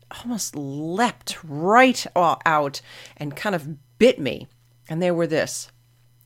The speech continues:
"You can't rebuke God's will." And this message hit me so hard because I found myself at that time in a season that was far from harvest season. And it seemed like no matter what I did, where I went,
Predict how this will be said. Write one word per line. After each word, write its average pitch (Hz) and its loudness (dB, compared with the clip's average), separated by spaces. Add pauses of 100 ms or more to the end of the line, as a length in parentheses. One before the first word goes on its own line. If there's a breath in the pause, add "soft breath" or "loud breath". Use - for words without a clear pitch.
(240)
"You 254 0
can't 214 -6
rebuke 156 -8 (120)
God's 135 -2
will." 156 -8 (1160)
And 202 -2
this 240 0
message 196 -2
hit 220 -10
me 170 -6 (160)
so - 2
hard 156 0 (440 soft breath)
because 185 -2
I 240 4
found 285 4
myself 175 2
at 160 -4
that 185 0
time 156 -2
in 156 -4
a 151 -6
season 180 2
that - -8
was 156 -6
far 185 6
from 143 -4
harvest 151 -2
season. - -8 (400 loud breath)
And 180 -2
it 196 -4
seemed 262 2
like 151 4
no 175 0
matter 170 2
what 151 4
I 240 6
did, 139 -2
where 170 6
I 190 6
went, 131 -2